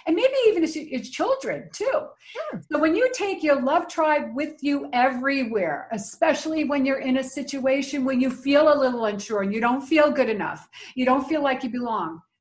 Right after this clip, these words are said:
Speaker 1: heck no, you belong everywhere.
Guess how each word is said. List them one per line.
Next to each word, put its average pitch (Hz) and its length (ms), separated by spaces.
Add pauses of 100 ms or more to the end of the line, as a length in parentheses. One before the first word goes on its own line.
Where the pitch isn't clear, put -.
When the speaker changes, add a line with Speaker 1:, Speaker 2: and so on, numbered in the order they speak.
Speaker 1:
heck - 500
no, 202 440 (360)
you 330 520
belong 262 1040
everywhere. 185 840